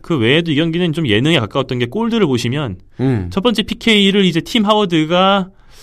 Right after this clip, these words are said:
Speaker 1: 팀 하워드 골키퍼가 굉장히 잘할 때도 있지만 실수를 할 때도 있는데 실수에 가까운 반칙을 해서 스완지의 시그루드손이 페널티킥으로 선제골을 넣었고요.
Speaker 2: 네.
Speaker 1: <laughs> 이제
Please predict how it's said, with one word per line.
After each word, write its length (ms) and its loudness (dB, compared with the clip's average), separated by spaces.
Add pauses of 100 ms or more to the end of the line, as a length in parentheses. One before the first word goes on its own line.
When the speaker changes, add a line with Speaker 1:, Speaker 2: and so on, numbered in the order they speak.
(160)
Speaker 1:
팀 160 -2
하워드 200 4
골키퍼가 460 -2
굉장히 200 -2
잘할 320 2
때도 180 0
있지만 460 -4
실수를 340 -4
할 80 -4
때도 220 -4
있는데 500 -6 (260)
실수에 360 -4
가까운 400 -2
반칙을 460 -6
해서 420 -2 (280)
스완지의 580 0
시그루드손이 540 -2
페널티킥으로 520 -2
선제골을 320 -4
넣었고요. 440 -4
Speaker 2:
네. 280 -4 (320)
Speaker 1:
<laughs> 160 -2
이제 160 2